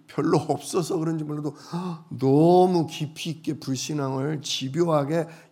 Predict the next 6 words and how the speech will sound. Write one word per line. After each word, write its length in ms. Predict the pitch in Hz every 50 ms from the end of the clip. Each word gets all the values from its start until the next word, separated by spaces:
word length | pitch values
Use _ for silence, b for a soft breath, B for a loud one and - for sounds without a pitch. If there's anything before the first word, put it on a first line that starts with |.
| - - -
이것저것 760 | - 139 143 151 151 180 170 170 - 175 156 147 165 170 151 139
엮어서, 640 | 127 135 131 - 170 156 139 - 170 160 160 160
그물처럼 800 | - - 156 151 160 170 180 165 151 - - 165 156 160 170 156
엮어서 760 | 143 127 131 - 156 156 143 - 254 208 196 156 B B B B B B B B _ _
저한테 420 | - - 131 143 143 139 - 143
씌우니까요. 1000 | 135 - - - 196 196 196 185 165 147 160 135 127 123 131 147 147 131 131 127